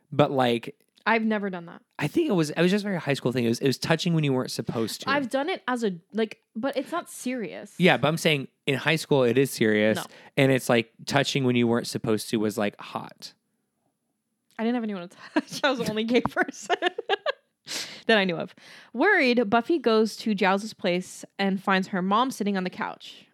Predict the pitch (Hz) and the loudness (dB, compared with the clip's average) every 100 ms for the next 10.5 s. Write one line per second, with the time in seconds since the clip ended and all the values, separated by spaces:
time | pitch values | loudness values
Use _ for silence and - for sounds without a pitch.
0 | - 202 196 190 180 180 196 185 180 185 | -2 2 4 4 2 -2 -4 0 2 4
1 | 226 240 - 202 190 196 196 175 185 175 | 0 -4 -6 -2 0 0 -2 0 0 2
2 | 175 175 - 196 220 247 247 - 302 240 | 0 -4 -2 0 0 0 -4 -6 -8 -4
3 | 180 170 - 190 185 214 247 233 233 196 | -4 -6 -8 -8 -6 -6 -4 -2 -2 -2
4 | 208 202 - 220 - - _ - 196 208 | -2 -4 -8 -16 -18 -20 _ -2 0 2
5 | 220 - 240 208 - 190 254 247 247 - | 0 -2 -6 -4 -4 -2 -2 -2 -4 -2
6 | 247 277 - 185 170 170 185 - - - | -2 -2 -4 -6 -2 -2 -2 -8 -10 -4
7 | 190 220 202 214 233 208 190 180 190 185 | -2 0 0 0 -2 0 0 0 -2 0
8 | 175 - 127 90 - - - 180 214 254 | -2 -4 -8 -8 -12 -14 -6 -2 -2 -4
9 | - _ - 440 392 - - 196 196 196 | -12 _ -2 0 0 0 0 2 2 0
10 | 202 185 190 - _ | -2 -6 -8 -10 _